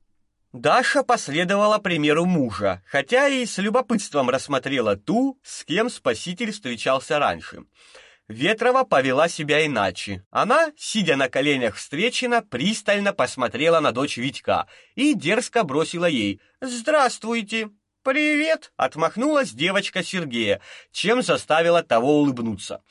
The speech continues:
Авторитет посмотрел на Свету недобрым взглядом, отчего та сглотнула и кивнула, мол, «Извини, все поняла».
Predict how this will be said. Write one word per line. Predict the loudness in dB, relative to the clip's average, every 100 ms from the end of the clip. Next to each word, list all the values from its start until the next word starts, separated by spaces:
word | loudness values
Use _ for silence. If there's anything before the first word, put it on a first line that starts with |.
| -20 -20 -8 -6
Авторитет | 0 0 0 -2 -2
посмотрел | -2 0 -4 2 2
на | 2 0
Свету | 0 -2 0 -2 -2 -2
недобрым | -2 0 0 0 2 0
взглядом, | -2 0 2 2 0 -4 -4
отчего | -2 -2 -2 -4 -2 2 2 0 _
та | 0 0
сглотнула | 2 0 0 -2 2 2
и | 2 0 -2
кивнула, | -2 -6 -2 -2 0 0
мол, | 2 0 0 _ -10
«Извини, | -8 -6 -4 -4 -4
все | -6 -4
поняла». | -2 -2 -4 -4